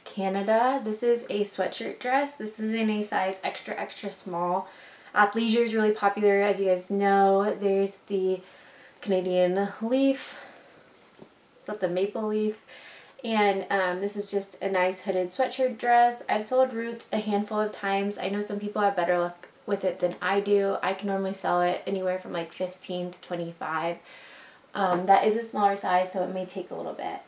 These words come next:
This next piece I am just obsessed with. I don't know how well it'll do. I think it's one of those pieces that would probably do better on Depop, but I personally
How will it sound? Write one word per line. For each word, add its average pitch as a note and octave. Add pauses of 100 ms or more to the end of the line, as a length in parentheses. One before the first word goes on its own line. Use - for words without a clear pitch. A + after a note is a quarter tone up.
(960)
This A#3
next G#3
piece A3 (100)
I F#3
am A3
just C4+ (100)
obsessed G3
with. F#3
I G3
don't A3+
know G3
how G3+
well F#3+
it'll F#3+
do. F#3+
I F#3
think G3+
it's G#3
one F#3+
of F#3
those F3+
pieces F#3
that F3+
would -
probably A#3+
do G#3+
better F#3
on F3+
Depop, F3
but F3
I F#3+
personally F#3